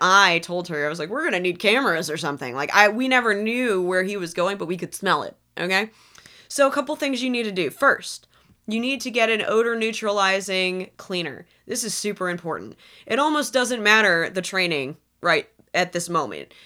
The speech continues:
Deodorizing the house in every way possible. This may mean purging rugs that you love that have been peed on. This may mean cleaning every surface.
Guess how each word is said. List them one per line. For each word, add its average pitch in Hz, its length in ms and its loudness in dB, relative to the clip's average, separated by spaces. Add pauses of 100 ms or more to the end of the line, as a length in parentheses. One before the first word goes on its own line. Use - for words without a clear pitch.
(520)
Deodorizing 240 880 4
the 208 80 -4
house 196 400 -2
in 185 220 -6
every 190 260 0
way 185 160 0
possible. 180 480 -4
This 180 180 -4
may 196 140 -4
mean 185 420 -6
purging 226 380 -2
rugs 202 360 2
that 180 140 -2
you 202 120 -6
love 180 480 4 (320)
that 185 160 2
have 185 140 0
been 185 140 -2
peed 180 220 -2
on. 170 340 2 (180)
This 202 200 -4
may 208 180 2
mean 185 540 -2
cleaning 208 520 -4
every 196 300 0
surface. 175 720 -2